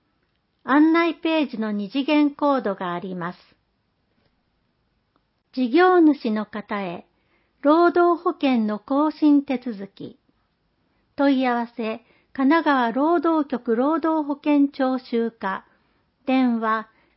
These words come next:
零四五六五零二八零三。従業員を一人でも雇用している事業主は、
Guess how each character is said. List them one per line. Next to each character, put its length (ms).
零 400
四 360
五 380
六 280
五 340
零 300
二 260
八 380
零 260
三。 300
従 320
業 300
員 260
を 120
一 260
人 120
で 120
も 120
雇 180
用 280
し 80
て 220
い 100
る 160
事 180
業 240
主 360
は、 180